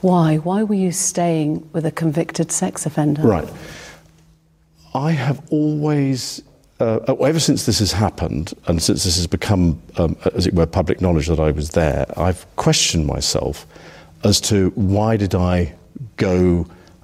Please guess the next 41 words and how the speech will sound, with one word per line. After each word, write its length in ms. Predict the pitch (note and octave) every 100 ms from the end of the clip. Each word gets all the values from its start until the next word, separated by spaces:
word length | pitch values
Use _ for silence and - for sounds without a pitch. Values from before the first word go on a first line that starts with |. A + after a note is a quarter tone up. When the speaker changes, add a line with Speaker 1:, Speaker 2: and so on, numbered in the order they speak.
| -
Speaker 2:
uh, 160 | F2
what 360 | F2 G2+ F#2+ -
was 100 | F#2
I 160 | F2+ E2+
doing, 540 | D#2+ F#2 E2+ E2+ E2+ -
and 420 | F2+ F2+ F2+ E2+ - - -
was 240 | G2 G2+ G2+
it 100 | -
the 100 | F#2
right 260 | F#2 F2+
thing 240 | - F2+ E2
to 120 | -
do? 340 | - E2+ - - - - - - - - - - -
Now, 100 | G2+
I 100 | A2+
went 400 | G#2 C#3 F3 -
there 260 | - -
with 220 | F2 G2 F#2+
the 80 |
sole 340 | G2 - C3+ D3+
purpose 640 | D3 B2 A2 - F#2+ - - -
of 120 | F2+
saying 340 | - G#2+ A2
to 100 | E2
him 480 | D2+ E2 - F2+ - - -
that 260 | F#2+ -
because 640 | - - - - F#3+ E3+
he 160 | - F2+
had 200 | C#2+ D2+
been 240 | D2 C#2+ F2 -
convicted, 640 | D2+ - - - E2 - - - - _ _ - - - _ -
it 160 | A2+
was 220 | - G2 A2
n-, 280 | G2+ G#2 -
inappropriate 800 | C3 C3+ C3 G2 E2+ - D#2+ -
for 220 | - F2
us 180 | E2+ -
to 120 | -
be 160 | F2+ F2+
seen 340 | E2 G2 E2+
together. 480 | E2 - F2 D#2+ C2+